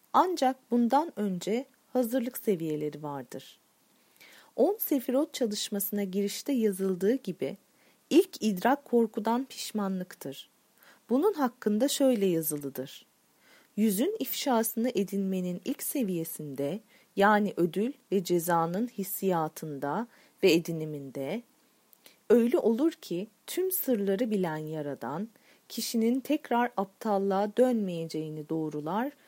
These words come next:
ve buna korkudan pişmanlık denir. O anda kişinin günahları onun hataları haline gelir ve ona haktan yana tam olmayan veya orta düzeyli denir.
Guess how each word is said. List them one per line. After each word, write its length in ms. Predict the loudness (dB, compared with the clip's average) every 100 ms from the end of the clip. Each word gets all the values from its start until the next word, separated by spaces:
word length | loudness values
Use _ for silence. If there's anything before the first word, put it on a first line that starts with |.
| _ -2
ve 140 | 0
buna 360 | 0 0 0 -2 _ _ -2
korkudan 640 | 4 4 2 -2 0 0
pişmanlık 800 | -4 -10 -6 -4 -2 -4 -6 -10
denir. 460 | -10 -8 -14 -16 -20 _ _ _ _ _ _ _ _ 2
O 180 | 4
anda 480 | 4 2 0 -2 -4 -10 -14
kişinin 540 | -10 -4 0 0 0
günahları 800 | 0 0 -2 -4 -6 -4 -4 -6 -12 _
onun 320 | 0 2 2 -2
hataları 680 | -8 -4 0 2 2 -2
haline 540 | -2 -4 -6 -8 -10 -12
gelir 520 | -10 -8 -2 -2 -4 _ -20 -20 -4
ve 80 | -2
ona 260 | 0 -2 -4
haktan 560 | -6 -10 -2 2 2
yana 260 | 0 -2 -4
tam 320 | -4 -2 0
olmayan 640 | 0 0 -2 -2 -4 -6 -10 _ 0
veya 260 | 2 2 0
orta 480 | -2 -2 -2 -4
düzeyli 500 | -4 -4 -4 -4 -4
denir. 500 | -4 -6 -8 -16 -20